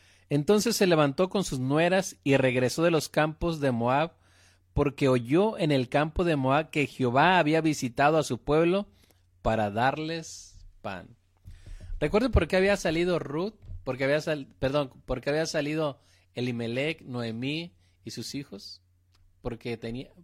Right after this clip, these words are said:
porque vino un hambre. Pero Dios visitó.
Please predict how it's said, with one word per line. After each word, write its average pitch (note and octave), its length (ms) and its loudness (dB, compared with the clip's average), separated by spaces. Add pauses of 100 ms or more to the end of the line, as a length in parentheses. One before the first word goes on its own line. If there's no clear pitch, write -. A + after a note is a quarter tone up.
porque A#2+ 300 -8
vino D3 240 -6
un F3 100 -8
hambre. F#3 360 -12 (580)
Pero C3 180 -2
Dios E3 300 -8
visitó. D3 600 -12